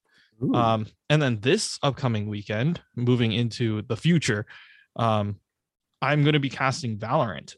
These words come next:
Speaker 2: again for the <laughs> f-, first time in, like, uh, feels like almost, like, four months, four, six months almost.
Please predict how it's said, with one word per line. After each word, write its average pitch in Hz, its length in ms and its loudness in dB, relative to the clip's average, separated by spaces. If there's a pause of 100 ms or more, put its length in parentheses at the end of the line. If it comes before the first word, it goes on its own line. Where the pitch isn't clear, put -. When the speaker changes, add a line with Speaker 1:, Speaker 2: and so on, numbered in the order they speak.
Speaker 2:
again 107 380 -8
for - 160 -10
the 110 80 -8
<laughs> - 60 -8
f-, - 220 -4
first 135 300 2
time 123 260 0
in, 123 80 0
like, 107 260 -4 (840)
uh, 131 320 0
feels 147 360 2
like 113 340 0 (460)
almost, 143 440 0
like, 117 160 -6
four 131 420 0
months, 113 580 0
four, 127 240 2
six - 340 -2
months 113 320 0
almost. 107 500 -4